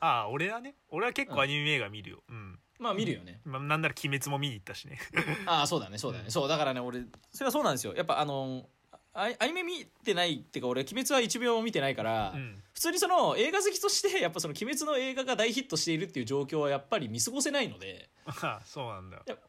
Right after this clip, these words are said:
Speaker 1: お-、
Speaker 2: うん。
Speaker 1: 俺的には、
Speaker 2: やっぱり
Speaker 1: まあ、映画館が賑わうのは別にいいことじゃないかなっては思ってるけどね。まあ、他の映画がちょっと追いやられてる気味ではあるけどもね。
Speaker 2: あ、えっと、見過ごせないっていうのはマイナスのイメージじゃなくて、
Speaker 1: はい。
Speaker 2: あの、ムーブとして、あの、ちゃんとそこは、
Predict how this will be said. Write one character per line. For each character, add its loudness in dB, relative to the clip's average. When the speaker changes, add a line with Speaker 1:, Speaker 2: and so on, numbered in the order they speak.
Speaker 1:
お-、 -14
Speaker 2:
う -8
ん。 -2
Speaker 1:
俺 0
的 -2
に 0
は、 8
Speaker 2:
や 10
っ 10
ぱ 8
り 0
Speaker 1:
ま 4
あ、 6
映 8
画 6
館 -2
が 0
賑 0
わ 4
う 0
の -2
は -4
別 -6
に -8
い -6
い -6
こ -12
と -8
じ -8
ゃ -8
な -6
い -8
か -8
な -4
っ -16
て -6
は -4
思 -8
っ -8
て -8
る -10
け -12
ど -14
ね。 -18
ま -4
あ、 -2
他 2
の 6
映 10
画 10
が 8
ち 2
ょ 0
っ 0
と -2
追 6
い 8
や 10
ら 10
れ 6
て 6
る 4
気 0
味 2
で 6
は 10
あ 4
る -4
け 0
ど 4
も -10
ね。 -14
Speaker 2:
あ、 -20
え 0
っ -2
と、 2
見 0
過 0
ご 4
せ 4
な 4
い 0
っ -6
て 2
い 6
う 4
の 4
は 4
マ 6
イ 4
ナ 2
ス -2
の -2
イ -2
メ 2
ー -2
ジ -4
じ -4
ゃ -4
な -4
く -16
て、 -6
Speaker 1:
は -2
い。 -8
Speaker 2:
あ -2
の、 -2
ム 2
ー 2
ブ 0
と 2
し 2
て、 0
あ 0
の、 -4
ち -2
ゃ 2
ん -4
と 0
そ -8
こ -2
は、 2